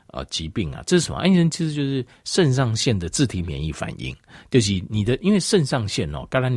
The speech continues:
油基是我们的电解质的平衡中心。可是 Addison disease，它的免疫系统会自己把自己的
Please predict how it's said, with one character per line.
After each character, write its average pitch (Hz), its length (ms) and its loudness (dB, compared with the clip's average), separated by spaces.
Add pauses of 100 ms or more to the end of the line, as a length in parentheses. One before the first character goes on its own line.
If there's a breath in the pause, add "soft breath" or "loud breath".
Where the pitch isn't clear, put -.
(120)
油 78 180 -6
基 92 160 -6
是 113 160 -2
我 73 180 -4
们 65 240 -10
的 71 140 -8
电 117 240 -2
解 71 140 -8
质 69 160 -10
的 67 60 -10
平 71 200 -10
衡 65 140 -10
中 65 200 -10
心。 78 240 -12 (600 loud breath)
可 - 80 4
是 214 240 2 (220 soft breath)
Addison 196 420 4
disease， 98 600 0
它 - 120 -6
的 143 100 -4
免 87 160 -2
疫 107 60 2
系 123 160 0
统 82 160 -4
会 92 100 -2
自 - 160 -2
己 87 160 -6
把 67 180 -8
自 - 140 -6
己 69 120 -8
的 67 200 -10